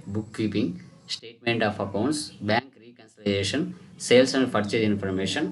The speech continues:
interest calculation, bill wise details, multi currency. ఈ ప్రాబ్లమ్స్ అన్నీ మనము సర్వీస్ పరంగా చేయడానికి హండ్రెడ్ పర్సెంట్ ఛాన్స్ ఉంటుందన్నమాట. ఇవన్నీ సర్వీస్ సంబంధించిన ఫీచర్స్.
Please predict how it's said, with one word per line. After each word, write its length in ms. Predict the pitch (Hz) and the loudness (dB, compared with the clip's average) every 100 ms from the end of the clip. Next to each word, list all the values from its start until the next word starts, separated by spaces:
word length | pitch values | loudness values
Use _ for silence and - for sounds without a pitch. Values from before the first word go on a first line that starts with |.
| - - - - | -6 -16 -8 -2
interest 380 | 117 123 147 - | -2 0 -4 -4
calculation, 540 | 113 101 101 98 135 151 - - 101 | -4 0 0 0 -2 -4 -6 -10 -4
bill 160 | 113 127 | 0 4
wise 220 | 147 131 | 4 4
details, 400 | 110 101 107 - - - | 0 0 -2 -4 -8 -2
multi 340 | 117 131 131 | 0 2 2
currency. 460 | 120 101 98 - 90 - - - 123 | 0 0 -2 -6 -10 -16 -20 -6 -2
ఈ 60 | 147 - | -2 0
ప్రాబ్లమ్స్ 440 | 113 127 151 156 | 2 2 2 2
అన్నీ 180 | 135 131 | 2 4
మనము 240 | 135 123 135 | 4 4 0
సర్వీస్ 400 | 127 113 131 131 | 0 0 0 -2
పరంగా 300 | 127 117 143 180 | -4 -4 -4 -6
చేయడానికి 420 | - 117 123 131 135 | -2 0 2 0 -2
హండ్రెడ్ 240 | 117 117 | -4 -2
పర్సెంట్ 280 | 107 104 143 | -2 -6 -4
ఛాన్స్ 220 | - 110 107 | 0 0 -2
ఉంటుందన్నమాట. 540 | 95 92 90 90 85 90 - - - - - - | -8 -6 -6 -6 -8 -14 -16 -20 -20 -20 -20 -6
ఇవన్నీ 480 | 175 - - 131 180 | -4 2 4 6 6
సర్వీస్ 400 | 196 120 131 - | 4 4 4 2
సంబంధించిన 400 | 131 120 113 131 180 - - - - - | 2 2 0 0 0 -4 -14 -20 -10 -2
ఫీచర్స్. 400 | 120 104 90 | 0 2 -2